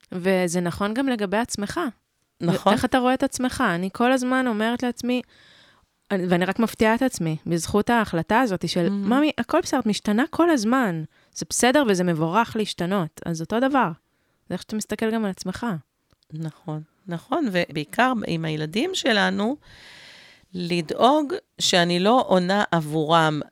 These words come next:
Speaker 2: לא, כי למשל, אם, אה,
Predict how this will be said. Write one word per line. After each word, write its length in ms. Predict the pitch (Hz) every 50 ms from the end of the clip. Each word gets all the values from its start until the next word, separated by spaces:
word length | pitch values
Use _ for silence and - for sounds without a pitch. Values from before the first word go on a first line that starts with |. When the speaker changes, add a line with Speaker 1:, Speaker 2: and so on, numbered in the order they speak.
| _ _
Speaker 2:
לא, 500 | - 175 185 185 190 196 196 190 180 170 160 - _ - - - _ _ _ _
כי 340 | - - - 190 170 151 - -
למשל, 580 | 170 170 165 160 156 147 - 170 147 131 131 135 - -
אם, 260 | 170 170 170 160 156
אה, 640 | 151 147 147 147 147 147 147 143 143 139 139 135